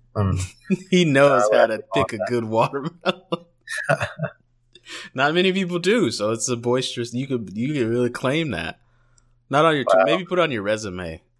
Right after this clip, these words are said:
Speaker 2: and under extra skills.
Speaker 1: Yeah.
Speaker 2: Can pick the hell out of, can pick a good watermelon. It'll be a conversation starter.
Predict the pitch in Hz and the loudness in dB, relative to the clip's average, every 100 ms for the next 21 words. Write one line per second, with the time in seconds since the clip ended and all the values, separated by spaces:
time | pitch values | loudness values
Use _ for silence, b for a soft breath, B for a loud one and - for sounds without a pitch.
0 | _ _ - 107 - 113 110 113 110 - | _ _ -6 -6 -2 -2 -2 -2 -4 -4
1 | 113 - 113 113 120 - - _ _ _ | -2 -2 -2 -2 -2 -6 -12 _ _ _
2 | _ - 98 113 143 _ _ - 113 147 | _ 0 2 2 0 _ _ -14 -6 -4
3 | 135 120 120 113 110 107 98 b b b | -2 -2 0 2 0 0 -4 b b b
4 | - - 117 165 165 113 110 123 113 110 | -18 -10 -6 -4 -2 -2 -2 0 0 0
5 | 110 101 92 85 82 80 _ _ _ - | 0 -2 -6 -8 -12 -16 _ _ _ -6
6 | 113 117 123 101 120 107 107 104 101 92 | -4 0 -2 -2 -4 -6 -6 -6 -8 -10
7 | - 87 82 85 | -10 -8 -6 -8